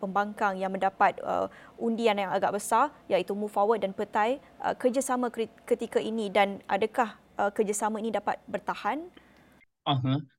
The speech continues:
Speaker 2: kerjasama ini boleh teruskan dan juga, uh, ketua parti Pheu Thai sekarang ini sudah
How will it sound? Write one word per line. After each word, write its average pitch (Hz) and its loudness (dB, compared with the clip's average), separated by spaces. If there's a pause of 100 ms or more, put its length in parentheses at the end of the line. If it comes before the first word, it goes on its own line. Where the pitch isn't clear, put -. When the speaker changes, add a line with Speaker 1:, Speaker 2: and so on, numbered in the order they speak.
Speaker 2:
kerjasama 196 0
ini 180 0
boleh 147 2
teruskan 165 0
dan 147 4
juga, 180 -4 (240)
uh, 156 6
ketua 185 0
parti 170 0
Pheu 196 -4
Thai 147 2 (240)
sekarang 165 4
ini 202 0
sudah 220 0